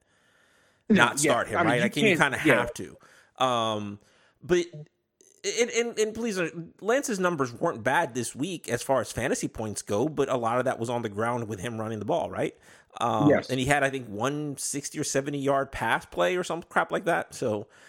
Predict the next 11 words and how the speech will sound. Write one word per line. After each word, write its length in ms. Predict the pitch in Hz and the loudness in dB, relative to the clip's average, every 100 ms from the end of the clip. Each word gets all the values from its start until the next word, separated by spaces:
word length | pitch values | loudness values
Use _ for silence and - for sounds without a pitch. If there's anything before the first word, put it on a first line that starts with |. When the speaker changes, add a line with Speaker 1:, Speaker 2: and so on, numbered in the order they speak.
| - | 4
Speaker 1:
Mm-hmm. 460 | 156 131 143 185 127 | 6 6 6 4 4
Speaker 2:
um, 520 | 131 127 120 98 90 _ _ _ - - | 4 4 4 0 -12 _ _ _ -18 -2
but 180 | 165 - | 0 2
I, 180 | 170 151 | 2 0
I 40 | |
think 200 | 151 151 | -2 -4
it's 140 | 135 | -4
difficult 460 | 127 185 240 196 165 | -2 -2 0 0 -2
to 60 | 190 196 | -6 -6
even 300 | 208 208 196 | -4 0 -2
Debo 240 | 147 180 | -2 -4